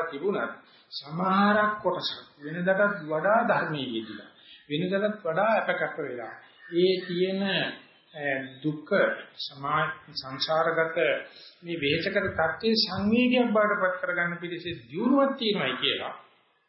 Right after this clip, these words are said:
නැත්නම් මේ අඳුරු වලාවේ රිදී රේඛාවක් තියෙන කියලා ඒ දකින්න කෙනා තුළ, අ, හොඳ, අ, ප්‍රගමනශීලී මෛත්‍රියක් තියෙනවා. ඒ නිසා හොඳට කියන්න පුළුවන් යම්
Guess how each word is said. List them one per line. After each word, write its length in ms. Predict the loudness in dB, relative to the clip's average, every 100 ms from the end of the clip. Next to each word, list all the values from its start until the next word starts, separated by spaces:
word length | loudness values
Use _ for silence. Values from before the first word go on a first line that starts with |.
| _ _ _ _ _ _ _ _ _ -16
නැත්නම් 240 | -10 -6
මේ 140 | -2
අඳුරු 240 | -2 2 4
වලාවේ 420 | 4 4 4 4
රිදී 300 | 2 2 4
රේඛාවක් 480 | 4 4 4 2 0
තියෙන 240 | -6 -10
කියලා 200 | -6 -2
ඒ 100 | 0
දකින්න 420 | 0 -2 -2 -2
කෙනා 320 | 2 4 4 2
තුළ, 220 | 0 0 0 -2 -4 -14 _ _ _ _ _
අ, 200 | 0 2 2
හොඳ, 240 | -2 2 4 4 4 4 4 2 0 -8 -20 _ -20 -20 -20 -18
අ, 100 | -10 -8 -8
ප්‍රගමනශීලී 960 | -2 0 2 2 0 -2 -4 -2 0 0
මෛත්‍රියක් 480 | -2 -6 -2 -2 -2
තියෙනවා. 360 | -14 -16 -16 -16 -20 _ _ -18 -12 -4
ඒ 120 | -4
නිසා 300 | -2 -4 -4
හොඳට 400 | -4 -4 -2 0
කියන්න 300 | 0 -2 -2 -4
පුළුවන් 480 | -6 -4 -2 -2 -4 -2 -2 -2 -8 -10 -10 -10 -10 -10 -8 -6 -6 -4
යම් 180 | -4